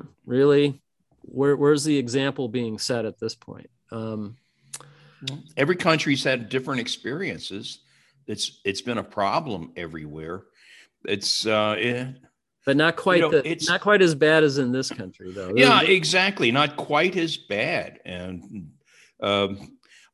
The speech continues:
Speaker 2: I don't know that in any other country it has become a political issue where you're standing up for your principles and your individuality and your love of freedom by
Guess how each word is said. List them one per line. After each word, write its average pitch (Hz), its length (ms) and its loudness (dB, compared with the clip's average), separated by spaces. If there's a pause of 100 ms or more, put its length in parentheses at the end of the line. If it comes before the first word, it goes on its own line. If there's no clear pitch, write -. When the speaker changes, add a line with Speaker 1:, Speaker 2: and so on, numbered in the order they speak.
(160)
Speaker 2:
I 131 160 2
don't - 280 -4
know 117 440 0
that 101 360 -4
in 95 220 -10
any 107 300 -6
other 98 240 -4
country 98 580 -10
it - 160 -10
has 87 120 -12
become 92 420 -8
a 78 80 -16
political 104 720 -8
issue 85 360 -12
where 85 400 -6 (360)
you're 95 160 -10
standing 120 720 -4
up 101 160 -6
for 87 400 -8 (520)
your 190 320 -2 (120)
principles 92 1000 -6 (440)
and 92 200 -6
your 85 200 -8
individuality 98 1200 -4
and 87 160 -8
your 82 140 -10
love 110 280 -4
of 95 100 -12
freedom 92 640 -8 (480)
by 92 440 0